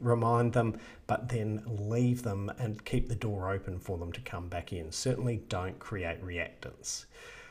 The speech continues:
So if we look at what's changed over the last five, ten, fifteen years ago,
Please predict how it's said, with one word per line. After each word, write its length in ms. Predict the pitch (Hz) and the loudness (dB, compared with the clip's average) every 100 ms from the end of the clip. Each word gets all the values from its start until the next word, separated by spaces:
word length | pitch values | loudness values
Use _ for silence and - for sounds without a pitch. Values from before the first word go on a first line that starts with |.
| - | -8
So 240 | - 165 - 165 | 4 4 6 2
if 120 | 165 | 4
we 80 | 196 | 2
look 220 | 285 - | 2 0
at 180 | - - | -2 -4
what's 240 | - - | -4 -6
changed 680 | - - 113 107 117 113 113 | 2 12 12 12 2 2 2
over 260 | 98 101 | 2 0
the 120 | 104 | -2
last 380 | 95 95 95 - - | 0 0 -2 -4 -4
five, 320 | 98 98 95 | -2 -2 -2
ten, 280 | 110 95 98 | -2 0 -2
fifteen 480 | 120 107 98 87 85 | -4 -4 -4 -4 -4
years 240 | 85 82 | -4 -4
ago, 400 | 82 73 85 | -6 -4 -4